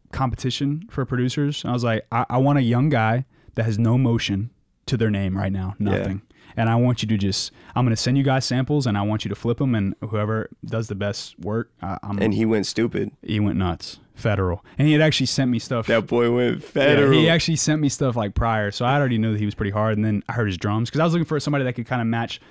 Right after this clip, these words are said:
Speaker 1: wh-, how I do drums.
Speaker 2: Right.
Speaker 1: I wanted somebody that
Speaker 2: You
Speaker 1: could
Speaker 2: want Hitfield
Speaker 1: sonically
Speaker 2: to be kinda sonically, like, the same type of music.
Speaker 1: Absolutely. Whatever genre we do, country,
Speaker 2: Right.
Speaker 1: pop, whatever, hip hop, whatever
Speaker 2: But
Speaker 1: we
Speaker 2: you're
Speaker 1: do.
Speaker 2: bringing that feeling every
Speaker 1: Sonically,
Speaker 2: time.
Speaker 1: yeah,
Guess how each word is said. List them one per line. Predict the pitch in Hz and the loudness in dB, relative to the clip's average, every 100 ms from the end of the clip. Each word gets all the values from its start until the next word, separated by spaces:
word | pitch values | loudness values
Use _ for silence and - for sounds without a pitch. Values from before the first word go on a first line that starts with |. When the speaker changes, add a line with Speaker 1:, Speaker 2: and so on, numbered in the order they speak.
| - - | -20 -12
Speaker 1:
wh-, | - | -8
how | 117 113 | -2 0
I | 110 | 2
do | 110 110 | 2 0
drums. | 104 101 113 135 | -2 -2 -2 0
Speaker 2:
Right. | 110 95 - - | 0 0 -6 -6
Speaker 1:
I | |
wanted | 113 113 - | -2 -2 -2
somebody | 113 104 | -2 0
that | 107 | 2
Speaker 2:
You | |
Speaker 1:
could | 147 | 4
Speaker 2:
want | 156 139 | 4 4
Hitfield | 143 143 143 104 | 2 2 2 2
Speaker 1:
sonically | |
Speaker 2:
to | 123 | 0
be | 107 120 | 0 -2
kinda | 113 117 107 | 0 0 0
sonically, | - 107 110 104 107 | 0 0 0 -2 -2
like, | 104 101 92 | 0 0 -2
the | 110 | -4
same | - 113 113 | 0 0 0
type | 117 107 104 | 0 0 0
of | 101 95 | -2 -2
music. | 107 107 | 0 2
Speaker 1:
Absolutely. | 110 92 113 110 - | 2 0 0 -2 0
Whatever | 139 151 156 147 | 2 2 2 0
genre | 143 139 | 0 0
we | 131 | 0
do, | 120 117 | -2 -4
country, | 135 123 98 | -2 -2 2
Speaker 2:
Right. | 98 120 117 _ | 2 2 -4 _
Speaker 1:
pop, | 135 135 123 - _ _ _ _ | -4 -2 -2 -6 _ _ _ _
whatever, | 147 156 139 120 - | -4 -2 -2 -4 -4
hip | 151 151 | -4 -2
hop, | 127 120 | -2 0
whatever | 139 143 | 2 4
Speaker 2:
But | |
Speaker 1:
we | 135 | 4
Speaker 2:
you're | 131 | 4
Speaker 1:
do. | 131 | 4
Speaker 2:
bringing | 127 123 | 4 4
that | 117 95 | 2 0
feeling | - 113 113 92 92 _ - 135 | -2 0 2 0 -6 _ -10 -2
every | 120 113 | 0 0
Speaker 1:
Sonically, | 117 | 0
Speaker 2:
time. | 117 101 | 0 0
Speaker 1:
yeah, | 104 | -2